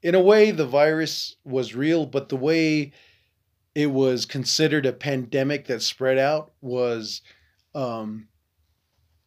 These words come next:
was just a joke, pretty much. It was a really good, um, I wanna say an illusion that the government was able to cast.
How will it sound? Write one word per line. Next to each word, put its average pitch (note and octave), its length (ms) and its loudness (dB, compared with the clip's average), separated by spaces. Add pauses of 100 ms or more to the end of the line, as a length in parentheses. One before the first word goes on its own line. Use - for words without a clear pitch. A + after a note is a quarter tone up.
(540)
was C#3+ 180 -2
just D3+ 220 -2
a C3+ 60 -2
joke, C3 520 -6
pretty B2 200 -8
much. A2+ 340 -12 (440)
It C#3+ 80 0
was D3 200 2
a C3+ 60 4
really D#3+ 340 2
good, C#3 580 -2
um, A2+ 580 -8 (760)
I C#3+ 60 -2
wanna E3 180 4
say D#3+ 280 2
an D3+ 100 0
illusion A#2+ 720 -2 (400)
that A#2+ 120 -10
the C3+ 60 -2
government C3 580 -2
was B2+ 200 -8
able B2+ 240 -2
to A#2+ 120 -10
cast. A#2 600 -6